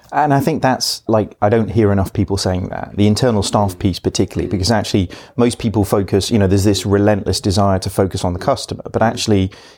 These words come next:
you know, I, I argue quite often with people that if they're not establishing the culture of,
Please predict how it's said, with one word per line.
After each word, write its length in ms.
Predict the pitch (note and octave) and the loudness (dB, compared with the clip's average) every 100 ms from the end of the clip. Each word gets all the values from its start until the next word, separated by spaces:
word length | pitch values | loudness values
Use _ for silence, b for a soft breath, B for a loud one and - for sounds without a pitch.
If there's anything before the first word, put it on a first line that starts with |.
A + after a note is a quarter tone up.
| B | B
you 80 | |
know, 80 | G2 | 2
I, 180 | F#2+ F#2+ G2+ | 2 2 2
I 80 | |
argue 480 | G2+ G2+ F#2+ G2 F#2+ | 4 4 2 2 0
quite 240 | E2+ F#2+ F2+ | 0 0 0
often 300 | G2 - F#2+ | -2 -2 -2
with 120 | F2+ | -2
people 280 | G#2 F#2 F#2+ | -4 -2 2
that 280 | F#2+ F#2 - B B | 2 0 -4 B B
if 220 | G#2 - | -4 0
they're 100 | G#2 | 0
not 240 | G#2 G2 | 2 2
establishing 680 | F#2 - G2+ G2+ - G2 F#2 | 0 -2 0 -2 0 0 0
the 100 | G2 | -2
culture 580 | - G#2+ - - F#2+ F#2 | 0 -2 -2 -2 2 2
of, 260 | F2 - | 0 -8